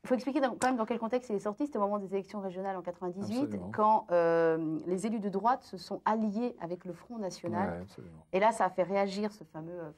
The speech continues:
Speaker 1: Frank Pavlov qui a écrit cette nouvelle qui raconte, vous allez nous expliquer un petit
Speaker 2: Voilà,
Speaker 1: peu.
Speaker 2: qui raconte, euh, qui raconte de, une société dans laquelle, euh, tout d'un coup, on, le gouvernement décide qu'on n'a plus le droit d'avoir des,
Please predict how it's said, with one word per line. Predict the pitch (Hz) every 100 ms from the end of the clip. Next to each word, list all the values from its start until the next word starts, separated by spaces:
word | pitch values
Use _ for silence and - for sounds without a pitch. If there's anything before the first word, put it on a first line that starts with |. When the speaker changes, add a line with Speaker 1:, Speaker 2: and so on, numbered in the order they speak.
| -
Speaker 1:
Frank | 180
Pavlov | 180 160 175 220 -
qui | 190
a |
écrit | 160 165 214 214
cette | - 175 -
nouvelle | 170 185 214 208 240 269 -
qui | 247
raconte, | 214 208 - 233 247
vous | 190
allez | 185
nous | 185
expliquer | 185 - -
un |
petit | 185
Speaker 2:
Voilà, | 117 120
Speaker 1:
peu. | 202
Speaker 2:
qui |
raconte, | 117 123 - 175 202
euh, | 160 143 139
qui | 135 135
raconte | 131 165 156
de, | 127 120 - - - -
une | 131
société | 160 151 - 180
dans | 175
laquelle, | 156 - 170 185
euh, | 147
tout | 147
d'un | 139
coup, | 131 185
on, | 180 143 131 131 131 - - - - - 123 135 139
le | 143
gouvernement | 147 147 147 156
décide | 156 131 190
qu'on | -
n'a | 139
plus | 131 170
le | 156
droit | 147 170
d'avoir | 147 127 151
des, | 143 127 123 123 123 120 123